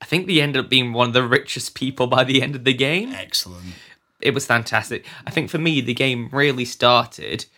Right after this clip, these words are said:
Speaker 1: when the hermit came into town.
Speaker 2: Mm. Well, he'd been wandering around for a while.
Speaker 1: He, he had.
Speaker 2: So the idea was that this town has Halloween. And
Speaker 1: Yeah.
Speaker 2: it was, like, using spirituality, there was gonna be seances, tarot readings, all this weird stuff.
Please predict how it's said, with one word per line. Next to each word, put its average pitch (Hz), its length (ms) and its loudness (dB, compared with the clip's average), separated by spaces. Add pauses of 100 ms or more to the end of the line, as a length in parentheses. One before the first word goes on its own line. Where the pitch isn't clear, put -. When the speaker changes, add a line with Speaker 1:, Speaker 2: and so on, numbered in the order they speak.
(140)
Speaker 1:
when 123 180 0
the 117 60 -2
hermit 131 420 0
came 196 240 -2
into 214 220 -10
town. 247 380 -2 (120)
Speaker 2:
Mm. 123 460 2 (240)
Well, 135 140 4
he'd 185 120 2
been 196 160 2
wandering 160 300 2
around 139 220 0
for 107 180 -6
a 101 120 -8
while. 104 580 -2 (120)
Speaker 1:
He, - 300 -4
he 143 220 0
had. 117 520 -2 (120)
Speaker 2:
So 151 140 -4
the 156 140 0
idea 156 300 0
was 117 240 -2
that 92 220 -12
this 113 160 -4
town 104 560 -6
has 92 160 -10
Halloween. 87 560 -14 (260)
And - 80 -14
Speaker 1:
Yeah. 101 80 -6
Speaker 2:
it 95 60 -12
was, 92 120 -16
like, 90 160 -14 (240)
using 101 220 -8
spirituality, 95 500 -8
there 95 60 -14
was 92 80 -14
gonna 95 80 -14
be 98 80 -12
seances, 110 580 -4
tarot 113 380 -6
readings, 87 400 -14
all 104 80 -8
this 101 160 -12
weird 92 300 -12
stuff. - 420 -12